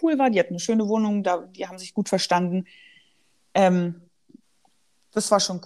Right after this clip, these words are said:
cool, aber ich hab jetzt neulich, hab ich irgendwie, ich hab mir den Artikel nicht durchgelesen, das hab ich so beim Durchscrollen gesehen. Ähm, da war irgendwie ein, ein Bericht über Leute in Frankfurt, die in der W G wohnen, irgendwie sieben oder acht Leute,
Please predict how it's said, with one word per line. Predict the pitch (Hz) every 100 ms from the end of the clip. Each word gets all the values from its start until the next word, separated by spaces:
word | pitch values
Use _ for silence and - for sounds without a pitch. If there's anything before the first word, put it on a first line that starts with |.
| -
cool, | 285 339 -
aber | 196 190 185 175 175 _ _
ich | 190 214
hab | 269
jetzt | -
neulich, | 220 269 254
hab | 226
ich | 226
irgendwie, | 226 208 202 -
ich | 190 202
hab |
mir | 196
den | 180
Artikel | 165 160 190 185
nicht | 165 165
durchgelesen, | 160 156 160 165
das | 160 170 -
hab | 175
ich | 170
so | 175
beim | 170 170
Durchscrollen | 220 254 - 156 156 151
gesehen. | 160 170 214 - - _ _ _
Ähm, | 190 185 180
da | 185 170
war | 170 208 220 - _ _ _ _ -
irgendwie | - 202 196
ein, | 185
ein | 190
Bericht | 190 254 -
über | 196 180
Leute | 180 196 262 311 320 -
in | 208
Frankfurt, | - 196 247 - 285 302 _ -
die | 190 185
in | 180 -
der | 175 156
W |
G | 156 180 214
wohnen, | 294 349
irgendwie | - 185 180 - -
sieben | 175 226 240
oder | 190 -
acht | - -
Leute, | 175 202 302